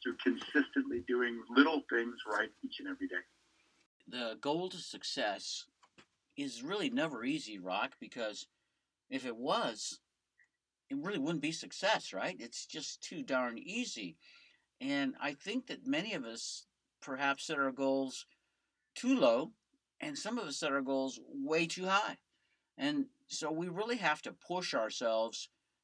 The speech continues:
Speaker 2: just beyond our current reach. If you feel like you can only go so far,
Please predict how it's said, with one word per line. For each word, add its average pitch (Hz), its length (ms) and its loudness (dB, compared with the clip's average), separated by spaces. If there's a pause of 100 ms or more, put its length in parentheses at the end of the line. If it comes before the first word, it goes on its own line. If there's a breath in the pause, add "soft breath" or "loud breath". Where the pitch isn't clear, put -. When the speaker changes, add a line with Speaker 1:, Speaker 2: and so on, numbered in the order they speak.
(100)
Speaker 2:
just 170 480 2
beyond 123 720 2 (300)
our 107 400 0
current 139 500 0 (100)
reach. 123 680 2 (440)
If - 60 -14
you 113 80 -10
feel 180 240 -2
like 180 160 4
you 165 200 0
can 139 160 -2
only 139 200 4
go 127 160 0
so 214 300 0
far, 135 340 2